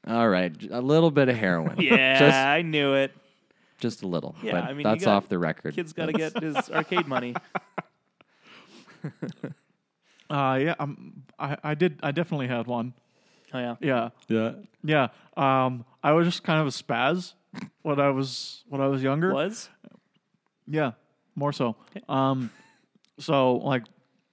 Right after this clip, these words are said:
Speaker 3: I was waiting outside my elementary school, and my mom was supposed to come get me. I can't remember what for, and I think she was, like, ten minutes late. Like, ten, maybe fifteen at the most. And I was like, "Oh my God,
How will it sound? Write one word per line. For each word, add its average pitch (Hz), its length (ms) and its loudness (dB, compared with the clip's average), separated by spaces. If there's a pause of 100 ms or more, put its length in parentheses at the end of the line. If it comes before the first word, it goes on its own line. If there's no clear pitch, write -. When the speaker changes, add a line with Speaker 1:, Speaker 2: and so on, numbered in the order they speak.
(680)
Speaker 3:
I 151 40 -2
was 135 120 -2
waiting 143 240 2
outside 139 380 2 (440)
my 127 300 -2
elementary 120 480 -4
school, 120 300 -6
and 120 100 -6
my 117 100 -6
mom 117 440 -10
was 117 100 -10
supposed 120 240 -16
to - 60 -18
come 117 180 -10
get 113 140 -12
me. 117 100 -8
I 113 220 -12
can't 110 160 -14
remember 110 300 -12
what 113 160 -14
for, 117 200 -10
and 113 80 -10
I 113 80 -10
think 120 200 -12
she 120 100 -12
was, 120 80 -12
like, 120 160 -10
ten 123 180 -10
minutes 113 240 -12
late. 113 220 -10 (340)
Like, - 140 -16 (120)
ten, 143 440 -4 (260)
maybe 156 680 2
fifteen 131 720 -4 (280)
at 139 220 -4
the 127 100 0
most. 120 640 -2 (420)
And 131 120 -4
I 123 100 -2
was 123 160 -4
like, 117 320 -4 (2500)
"Oh 135 160 -2
my 123 180 -6
God, 110 380 -4